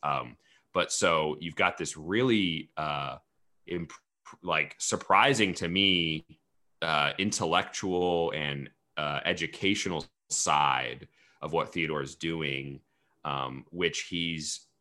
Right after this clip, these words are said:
really, like, uniquely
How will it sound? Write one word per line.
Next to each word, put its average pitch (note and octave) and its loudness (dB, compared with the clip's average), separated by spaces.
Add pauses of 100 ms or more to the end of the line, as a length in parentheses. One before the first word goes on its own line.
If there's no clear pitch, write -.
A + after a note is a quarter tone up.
(460)
really, A2 6
like, D2 0 (180)
uniquely E2+ -2